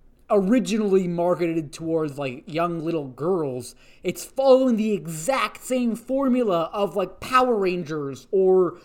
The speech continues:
Transformers or some shit, where at the end of the season, you take on, like, a really intense battle or, like, bad guy, they have to, like,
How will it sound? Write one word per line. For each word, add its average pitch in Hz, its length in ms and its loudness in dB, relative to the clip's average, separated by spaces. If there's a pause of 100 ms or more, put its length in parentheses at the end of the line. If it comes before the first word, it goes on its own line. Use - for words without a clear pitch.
(140)
Transformers 233 960 0
or 156 80 -8
some 165 240 -6
shit, 165 220 -6
where 175 100 -4
at 180 80 -2
the 190 140 -2
end 220 100 0
of 214 80 0
the 190 80 0
season, 190 600 0 (280)
you 165 60 -14
take 240 240 2
on, 214 240 -2
like, 202 100 0
a 160 80 -2
really 202 280 0
intense 190 440 -4
battle 190 440 0
or, 170 180 2
like, 139 280 -6
bad 196 360 -2
guy, 143 420 -4 (320)
they 202 80 2
have 214 120 4
to, 202 100 -6
like, 190 280 0